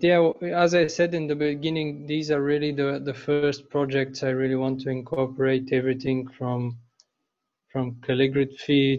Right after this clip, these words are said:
to handmade paper and, uh, just make complete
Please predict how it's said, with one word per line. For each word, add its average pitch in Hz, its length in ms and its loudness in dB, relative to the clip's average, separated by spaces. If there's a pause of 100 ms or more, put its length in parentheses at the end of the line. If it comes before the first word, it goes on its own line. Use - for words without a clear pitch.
to 131 120 2
handmade 131 640 2
paper 131 580 2
and, 120 360 0
uh, 120 340 0 (480)
just 123 300 -10
make 123 180 -6 (260)
complete 120 520 -6